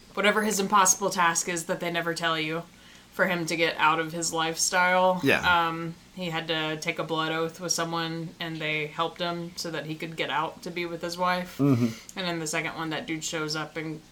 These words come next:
Speaker 1: like, comes calling on his oath, and he's like, "Yeah, I don't do that anymore." And he's like, "Mm, but you just killed a bunch of people, so you are back." He was
Speaker 2: Yeah.
Speaker 1: like, "If you hadn't come back, I wouldn't have called you on it," but he was like,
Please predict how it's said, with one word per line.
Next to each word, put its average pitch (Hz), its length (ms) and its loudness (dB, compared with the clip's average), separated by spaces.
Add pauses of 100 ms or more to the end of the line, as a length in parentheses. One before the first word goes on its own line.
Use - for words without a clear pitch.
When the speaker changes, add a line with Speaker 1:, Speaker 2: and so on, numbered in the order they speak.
(120)
Speaker 1:
like, 160 180 -6
comes 165 240 -6
calling 165 360 -4
on 156 120 0
his 160 160 -4
oath, 165 220 -2
and 165 80 -8
he's 165 140 -6
like, 156 120 -10
"Yeah, 156 140 -6
I 147 60 -6
don't 139 100 -12
do 156 140 -6
that 151 180 -4
anymore." 165 360 -6
And 180 80 -6
he's 185 180 -4
like, 190 200 -4
"Mm, 220 300 -2
but 214 160 -4
you 202 80 -4
just 185 340 -4
killed 165 200 -4
a - 20 -6
bunch 160 220 -4
of - 80 -16
people, 156 260 -6
so 214 160 -4
you 233 160 0
are 226 140 6
back." 151 320 -2
He 175 80 -6
was 147 80 4
Speaker 2:
Yeah. 123 60 2
Speaker 1:
like, - 100 -4
"If 208 80 -4
you 240 80 2
hadn't 233 240 0
come 226 180 -2
back, 202 300 4
I 185 40 4
wouldn't 175 220 0
have 165 80 -8
called 175 300 4
you 185 80 0
on 185 180 2
it," 175 140 -2
but 175 100 -8
he 180 80 -8
was 170 240 -4
like, 170 180 -2